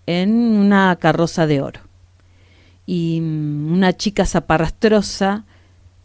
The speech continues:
en una princesa. Para eso tienen la varita mágica, que es un palo fino con una estrella en la punta.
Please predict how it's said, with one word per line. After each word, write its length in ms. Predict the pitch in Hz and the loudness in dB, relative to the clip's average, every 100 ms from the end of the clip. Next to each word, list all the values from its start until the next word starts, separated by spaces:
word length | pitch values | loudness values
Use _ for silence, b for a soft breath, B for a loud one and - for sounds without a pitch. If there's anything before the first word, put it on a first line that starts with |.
| - | -10
en 720 | 151 147 143 143 143 143 156 | -6 -6 -6 -8 -10 -10 0
una 300 | 196 196 185 | 4 4 4
princesa. 560 | 165 160 - 131 - - - - - - - _ _ _ - - - - - | 0 -2 -4 -12 -14 -20 -20 -20 -20 -20 -20 _ _ _ -20 -20 -20 -20 -8
Para 360 | - 196 196 202 | 0 4 6 6
eso 460 | 233 285 - 262 247 | 6 4 2 0 0
tienen 500 | - 240 247 254 233 | 2 4 6 6 4
la 100 | 185 | 4
varita 460 | 175 208 233 233 | 4 2 2 2
mágica, 680 | 220 285 - 214 202 160 151 _ _ _ _ - | 2 2 2 0 0 -6 -8 _ _ _ _ -2
que 160 | 180 | 2
es 160 | 165 - - | 2 0 -8
un 200 | 160 151 | -6 -4
palo 320 | 160 160 185 | 0 4 2
fino 540 | - 285 233 208 233 | 4 6 6 6 2
con 240 | - 139 147 | 0 -4 -2
una 160 | 180 | -2
estrella 380 | 175 165 147 175 | -2 -2 -4 -2
en 60 | 151 | -2
la 100 | 143 | -2
punta. 480 | 147 147 147 - | -4 -6 -14 -20